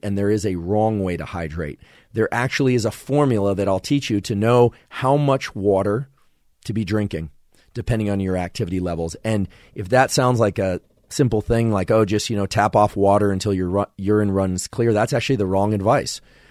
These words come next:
It turns out that if you don't hydrate properly, you can see twenty to thirty percent reductions in performance, whether or not that's strength, whether or not that's in-,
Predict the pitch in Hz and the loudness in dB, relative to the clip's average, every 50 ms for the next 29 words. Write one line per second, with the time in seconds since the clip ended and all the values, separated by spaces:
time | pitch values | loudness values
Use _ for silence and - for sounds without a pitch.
0 | - _ - - - - _ _ _ _ _ _ _ _ _ - 104 - - - | -20 _ -20 -20 -20 -20 _ _ _ _ _ _ _ _ _ -8 -8 -6 -4 0
1 | 135 127 120 117 127 117 123 - 120 104 92 104 95 80 - 120 123 - - 113 | 0 2 4 4 4 4 4 4 2 0 0 -2 0 2 2 4 2 2 2 2
2 | 120 123 107 123 117 - - - 98 98 98 - 117 113 117 113 104 98 - 110 | 2 4 4 2 2 0 0 -2 -2 -2 0 -2 -2 -2 0 0 -2 -2 -4 -4
3 | 101 - - 110 95 - - - - 117 131 139 143 147 156 - 120 - - 123 | -6 -4 -6 -6 -6 -8 -10 -8 -4 -2 0 0 0 0 0 -2 -2 -2 -2 -2
4 | 113 113 113 110 - 117 101 - 110 104 78 90 98 90 98 101 - - - 107 | -2 -2 -2 -4 -6 -6 -4 -4 -4 -2 -4 -4 -2 -2 -2 -2 -2 -4 -4 -4
5 | 98 87 98 92 - 98 82 - - 95 98 101 113 120 123 - 107 98 98 95 | -4 -4 -4 -6 -6 -8 -8 -6 -4 -4 -2 0 0 -2 -2 -4 -4 -4 -2 -2
6 | 95 92 90 - 92 90 - - - - - - 113 110 107 113 131 - - - | -4 -4 -4 -6 -6 -8 -6 -8 -10 -10 -4 0 0 2 2 2 0 -2 -6 -10
7 | - _ - - - - - _ - - 98 101 95 90 95 90 82 - - - | -18 _ -20 -20 -20 -20 -20 _ -8 -6 -4 -4 -4 -4 -4 -6 -6 -8 -14 -16
8 | - _ _ _ - 98 87 85 85 | -20 _ _ _ -12 -12 -10 -10 -12